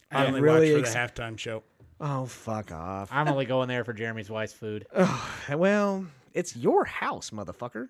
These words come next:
Speaker 3: Yeah, but
Speaker 1: They
Speaker 3: it's
Speaker 1: don't need to know that.
Speaker 2: Well, yeah,
Speaker 1: Theater of
Speaker 2: okay.
Speaker 1: the mind, man.
Speaker 2: Okay, whatever. It's a, it's a nice fucking way to watch the Super Bowl, but that's beside the way.
Speaker 1: Sure.
Speaker 2: Uh, anyway, uh, the best part about this Super Bowl, I gotta tell you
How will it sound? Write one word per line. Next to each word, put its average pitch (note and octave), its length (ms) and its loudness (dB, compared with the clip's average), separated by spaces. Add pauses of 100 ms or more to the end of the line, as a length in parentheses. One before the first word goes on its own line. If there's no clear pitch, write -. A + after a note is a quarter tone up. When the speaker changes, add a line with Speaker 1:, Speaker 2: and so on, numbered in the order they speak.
Speaker 3:
Yeah, C#3 320 2
but A#2 140 -8
Speaker 1:
They A#2 80 -4
Speaker 3:
it's A3+ 100 -8
Speaker 1:
don't B2+ 140 -8
need A2 160 -10
to G2 80 -18
know G#2+ 140 -12
that. C#3+ 220 -12 (140)
Speaker 2:
Well, D3+ 500 -4 (160)
yeah, C3 320 -6
Speaker 1:
Theater G3 220 6
of F#3 60 4
Speaker 2:
okay. E3+ 80 2
Speaker 1:
the E3+ 40 0
mind, E3 460 2
man. C3 320 -4 (120)
Speaker 2:
Okay, C3 280 -2
whatever. G#2+ 500 -6 (320)
It's - 100 -8
a, G2 80 -6 (640)
it's C3 100 -14
a E2 80 -10
nice G#2 460 -10
fucking - 440 -8
way B2 120 -6
to B2 80 -6
watch C#3 220 -4
the E2+ 60 -14
Super F#3+ 280 -8
Bowl, G2 180 -6
but A2+ 160 -8
that's D#3 140 -2
beside D#3 240 -4
the D3+ 60 -2
way. E3+ 160 0 (120)
Speaker 1:
Sure. - 320 -4
Speaker 2:
Uh, G3 240 4
anyway, G3+ 320 6 (500)
uh, D3+ 300 4 (220)
the D#3+ 120 -2
best G#3+ 360 0
part D#3+ 200 2
about B2+ 300 -4
this A#2+ 140 -8
Super A#2 260 -6
Bowl, A2 120 -4
I A#2 180 0
gotta A2 420 -2
tell G2 300 -8
you D#2+ 160 -12